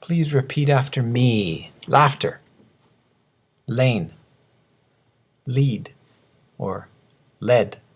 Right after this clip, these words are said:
Light. Liver. Load. Lock. Look. Your tongue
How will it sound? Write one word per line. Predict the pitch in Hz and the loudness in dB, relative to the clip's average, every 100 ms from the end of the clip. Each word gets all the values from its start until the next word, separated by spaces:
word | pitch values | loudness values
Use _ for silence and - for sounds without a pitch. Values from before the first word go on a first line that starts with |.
| _ _ _ _ _ _ _ _ _ _ _ _ _ _ - - _ _ _ | _ _ _ _ _ _ _ _ _ _ _ _ _ _ -20 -20 _ _ _
Light. | 131 147 160 - - _ _ _ _ _ _ _ _ _ _ _ _ _ | 0 0 0 -12 -20 _ _ _ _ _ _ _ _ _ _ _ _ _
Liver. | 110 123 110 90 _ _ _ _ _ _ _ _ _ _ _ _ _ - | -4 -4 -4 -8 _ _ _ _ _ _ _ _ _ _ _ _ _ -12
Load. | 110 117 113 101 - _ _ _ _ _ _ _ _ _ _ _ - | -6 -4 -4 -6 -12 _ _ _ _ _ _ _ _ _ _ _ -14
Lock. | 117 117 104 - - - _ _ _ _ _ _ _ _ _ _ _ | -8 -6 -6 -12 -20 -20 _ _ _ _ _ _ _ _ _ _ _
Look. | - 196 - - - _ _ _ _ _ _ _ _ _ _ _ _ _ _ _ _ _ _ _ _ _ _ | -4 -4 -6 -18 -20 _ _ _ _ _ _ _ _ _ _ _ _ _ _ _ _ _ _ _ _ _ _
Your | - | -14
tongue | 104 - 170 110 | -10 -2 -2 -2